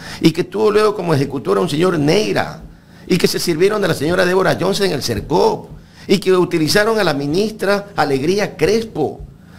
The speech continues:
para quedarse con contratos millonarios a dedo. Son unos corruptos, y lo digo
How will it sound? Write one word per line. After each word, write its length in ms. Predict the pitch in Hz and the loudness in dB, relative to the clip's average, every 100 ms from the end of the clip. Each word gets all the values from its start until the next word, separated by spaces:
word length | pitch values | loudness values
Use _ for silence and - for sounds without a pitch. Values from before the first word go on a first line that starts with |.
| - | -6
para 240 | - 180 180 | 0 2 2
quedarse 480 | 180 175 220 - - | 0 2 2 -2 -4
con 180 | 180 | -4
contratos 500 | 143 151 156 196 202 175 | -2 0 0 0 0 2
millonarios 640 | 160 143 156 202 214 208 | 2 2 2 0 -2 -4
a 140 | 143 117 | -4 -2
dedo. 500 | 156 214 226 - - - - | -2 -2 -2 -4 -8 -16 -14
Son 260 | - 226 226 | 0 0 2
unos 260 | 233 233 | -2 -4
corruptos, 720 | 240 165 143 196 214 214 - | -2 0 2 0 0 -2 -2
y 40 | 156 | 0
lo 140 | 151 | 0
digo 360 | 151 202 233 | 2 0 0